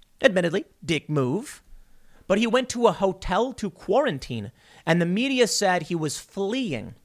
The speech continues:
When the police finally tracked him down after a manhunt, people were cheering outside as this man was being hauled off by police. In another video, A man in Australia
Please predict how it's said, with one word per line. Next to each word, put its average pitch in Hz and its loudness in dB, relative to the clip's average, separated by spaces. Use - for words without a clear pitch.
When 151 -2
the 139 0
police 170 2
finally 180 0
tracked - 0
him 156 -2
down 165 0
after 147 -2
a 127 -2
manhunt, 151 -2
people 262 2
were 214 6
cheering 302 0
outside 233 2
as 202 4
this 202 -2
man 220 0
was 190 2
being 185 0
hauled 147 2
off 143 0
by 147 -2
police. 180 -6
In 190 0
another 233 2
video, 110 -6
A 151 2
man 190 6
in 208 4
Australia 190 2